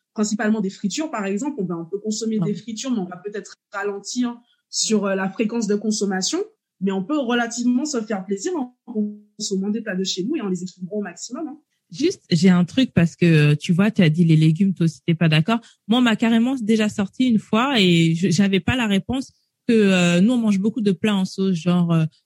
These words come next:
Speaker 2: euh, le gambo, des trucs comme... Et on m'a déjà dit que non, mais comme c'était cuit, ça comptait pas dans la sauce.
Speaker 1: Alors, c'est pas parce que c'est pas cuit que ça,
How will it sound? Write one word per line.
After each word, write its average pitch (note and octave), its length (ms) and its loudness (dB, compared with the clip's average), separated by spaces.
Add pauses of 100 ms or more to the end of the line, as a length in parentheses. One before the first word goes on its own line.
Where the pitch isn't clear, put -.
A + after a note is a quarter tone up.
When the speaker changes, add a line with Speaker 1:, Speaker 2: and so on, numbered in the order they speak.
(140)
Speaker 2:
euh, D#3 160 4
le E3+ 160 6
gambo, F3 500 2
des D#3+ 140 -2
trucs - 240 -20
comme... D#3 180 -2 (480)
Et F#3 160 4
on F3+ 60 2
m'a F3 140 2
déjà G3 260 2
dit A3 160 0
que - 100 0
non, G3 180 2
mais G#3+ 120 0
comme G#3+ 180 0
c'était F3+ 320 0
cuit, B3 320 -2 (320)
ça F3 160 -2
comptait F3+ 300 0
pas E3+ 240 0 (380)
dans F3 100 4
la E3+ 120 4
sauce. E3+ 440 0
Speaker 1:
Alors, G3+ 180 -4
c'est G#3+ 160 -2
pas C4+ 140 -4
parce C#4+ 240 -4
que C4 100 -2
c'est A#3+ 300 -2
pas A#3+ 240 -2
cuit C4+ 320 -4
que A#3+ 100 -2
ça, G#3 260 -2